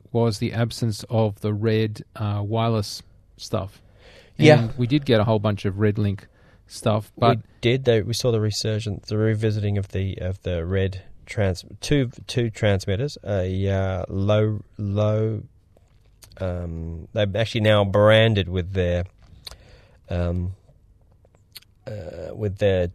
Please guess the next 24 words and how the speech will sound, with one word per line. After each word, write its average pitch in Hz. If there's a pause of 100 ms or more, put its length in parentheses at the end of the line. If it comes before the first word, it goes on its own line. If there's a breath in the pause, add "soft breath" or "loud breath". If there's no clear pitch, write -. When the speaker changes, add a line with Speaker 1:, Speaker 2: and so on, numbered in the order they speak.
(100)
Speaker 2:
distances, 85
I 80
guess. 80
One's, 101
like, 90
ninety, 98 (160)
ninety 98
feet, 98
and 82
the 92
other 90
one's, 87
like, 80 (120)
I 82
don't 90
know, 85
I -
can't -
remember 95
what 92
it 71
was, 80
twelve 90
hundred, 87